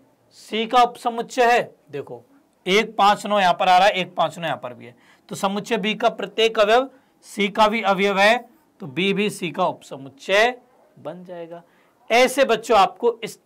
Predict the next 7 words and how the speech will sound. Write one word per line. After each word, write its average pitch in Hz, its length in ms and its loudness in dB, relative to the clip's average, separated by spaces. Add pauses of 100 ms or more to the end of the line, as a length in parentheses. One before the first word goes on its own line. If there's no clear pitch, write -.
प्रकार 160 460 -2
के 143 180 -12
प्रश्नों 135 420 -18
को 196 180 0 (540)
सॉल्व 123 400 -8 (100)
करना 110 300 -20
है। 135 280 -20